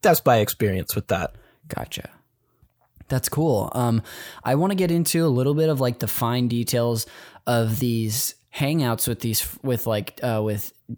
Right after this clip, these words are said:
Speaker 2: you said Dylan, Danny, and Jack?
Speaker 1: Yes.
Speaker 2: Cool. And maybe some other people coming in and out. Who knows? Uh, but when you, I'm so interested in these hangs 'cause they immediately, I'm not even a Call of Duty person, but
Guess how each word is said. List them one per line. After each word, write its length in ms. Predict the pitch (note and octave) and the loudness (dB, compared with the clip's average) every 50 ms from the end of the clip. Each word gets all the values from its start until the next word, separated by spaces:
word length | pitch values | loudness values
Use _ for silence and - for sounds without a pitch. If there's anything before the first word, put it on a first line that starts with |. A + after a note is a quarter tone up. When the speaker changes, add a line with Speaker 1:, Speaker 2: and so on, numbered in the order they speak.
| - _ - | -16 _ -4
Speaker 2:
you 160 | C#3+ C3+ A#2+ | -2 0 0
said 580 | - - A#2+ A2 G2+ G2+ - - A2+ B2 A2+ - | 2 2 2 0 0 -2 -4 -6 -6 -8 -4 0
Dylan, 560 | - D3 D#3+ E3+ F3+ F#3+ F#3+ F#3+ F3+ D3+ C3 | 0 2 2 2 2 2 2 2 2 2 2
Danny, 640 | - C#3 C3 C3+ C#3+ D3 D3 D3 D3+ D3+ D3+ D3+ - | 2 2 2 2 4 4 4 4 2 2 0 0 -2
and 300 | C3 B2 A#2 A2+ G#2+ G2 | 0 0 0 0 0 0
Jack? 400 | - A#2 A2+ B2+ D3+ F#3 - - | -2 -2 -2 -2 -2 -4 -4 -2
Speaker 1:
Yes. 500 | - B2 G#2+ - - - - - - - - _ - - _ _ _ _ _ _ _ _ _ - - - - - _ _ | 0 0 0 0 0 0 0 0 -2 -6 -10 _ -20 -20 _ _ _ _ _ _ _ _ _ -20 -20 -20 -20 -20 _ _
Speaker 2:
Cool. 440 | - D#3 C#3+ A#2+ A2+ G2+ - - - - | -2 0 2 2 2 0 -2 -4 -8 -6
And 360 | A#2+ A#2+ A#2 A#2 A2+ A#2 A#2 - - | -4 -2 0 0 0 -2 -4 -4 -2
maybe 280 | - C#3+ E3 E3+ E3+ D#3+ | -2 0 2 2 2 2
some 440 | - - D3+ C#3 C3 B2 A#2+ A#2+ - - | 2 2 2 2 2 2 0 -2 -2 0
other 180 | C#3 C3+ B2+ A2+ | 0 0 0 0
people 240 | B2 B2 - A#2 A2+ | -2 -4 -6 -4 -2
coming 220 | - A#2 A#2 A2+ | -2 0 0 0
in 60 | A2+ A2 | 0 -2
and 60 | A2 | -2
out. 160 | G#2+ - A2 | -2 -2 0
Who 120 | D3 D#3+ E3 | 0 2 2
knows? 380 | D3 B2+ A2 - - - - - | 2 2 0 -2 -4 -6 -6 -4
Uh, 280 | - A#2 A2 A2 A2 G#2+ - - - - - - - - - | -4 -2 -2 -2 -2 -4 -6 -12 -18 -18 -20 -20 -20 -8 -4
but 100 | - E3 | -2 0
when 220 | E3 D#3+ E3+ G3 | 0 2 2 2
you, 340 | A3 A#3+ A#3 A3+ A#3 A#3+ A3 - - - - - | 2 2 2 2 0 0 -2 -4 -8 -8 -4 -2
I'm 80 | C#3+ | 0
so 160 | - G3 G3+ | 2 2 2
interested 360 | G#3+ G3 - G3 - - F#3 E3 | 0 0 0 0 0 2 2 2
in 80 | D#3+ D3+ | 4 4
these 180 | C#3+ C3+ A#2 - | 4 2 2 2
hangs 380 | C#3 D3 E3 D#3+ C3+ A2 - | 0 2 2 2 2 0 0
'cause 220 | - C#3+ B2+ A2+ A#2 | 0 0 0 0 2
they 360 | C3 C3 C3 C3 - - - _ - - | 2 2 2 0 -2 -6 -14 _ -2 0
immediately, 600 | D#3 D#3+ D#3+ F3 F3+ F3 D#3 C3 - A2 A2 A2 | 2 4 4 4 4 4 4 2 2 0 0 0
I'm 140 | A2+ B2+ | 0 2
not 140 | D#3+ F3 E3+ | 2 2 2
even 180 | D#3+ C#3 C3+ B2+ | 2 2 2 0
a 60 | A#2 | 0
Call 180 | - B2 A#2 A2+ | 0 0 0 2
of 60 | A2 | 2
Duty 220 | A#2 A#2+ A#2 A2+ | 0 0 0 -2
person, 360 | - - G#2 G#2 - A2 A2 | -2 -4 -4 -4 -4 -2 -2
but 300 | G#2 G#2 G2 - - _ | -2 -2 -2 -4 -6 _